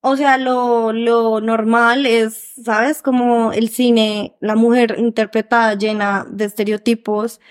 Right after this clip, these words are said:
y llena de limitaciones y, bueno, no sé, como lo que decían hace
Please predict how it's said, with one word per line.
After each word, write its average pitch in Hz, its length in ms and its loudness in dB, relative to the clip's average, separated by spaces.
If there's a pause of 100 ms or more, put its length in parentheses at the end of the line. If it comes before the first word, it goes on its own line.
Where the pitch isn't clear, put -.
(280)
y 233 180 0
llena 208 400 0
de 202 760 -2
limitaciones 220 1120 0
y, 214 220 -4
bueno, 214 440 -4 (600)
no 214 240 0
sé, 226 180 0
como 202 640 -6 (400)
lo 233 160 0
que 233 140 2
decían 220 460 0
hace 202 580 -4